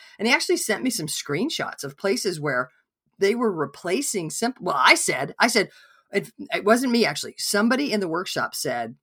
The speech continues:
"Well, what's a better word?" And when I told the Dylan Williams story, Dylan William story, I keep giving you an S, sorry, Dylan. Um, when I told that story, they said, "Oh, well, then we should make up a word in English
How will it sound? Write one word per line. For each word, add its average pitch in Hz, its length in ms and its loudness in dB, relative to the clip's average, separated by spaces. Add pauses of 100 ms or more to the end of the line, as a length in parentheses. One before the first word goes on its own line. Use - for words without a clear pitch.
"Well, 190 140 4
what's 240 180 4
a 254 60 2
better 175 260 2
word?" 147 340 -2 (380)
And 196 160 4
when 202 140 4
I 190 80 2
told 240 320 0
the 226 80 0
Dylan 175 340 2
Williams 311 380 0
story, 143 460 -4 (600)
Dylan 165 380 -6
William 165 560 0
story, 135 440 -4
I 196 60 -12
keep - 220 -10
giving 180 180 -4
you 147 80 -2
an 113 80 -8
S, 160 240 -6
sorry, 147 260 -4
Dylan. 110 260 -14 (500)
Um, 196 260 6
when 202 140 4
I 226 80 6
told 254 220 0
that 233 180 6
story, 147 340 0
they 180 100 -2
said, 185 240 -2
"Oh, 302 300 10
well, 233 100 0
then 214 220 4
we 285 200 4
should 294 220 2
make 196 280 2
up 180 160 -2
a 165 80 -2
word 202 420 6
in 160 120 -4
English 175 720 -4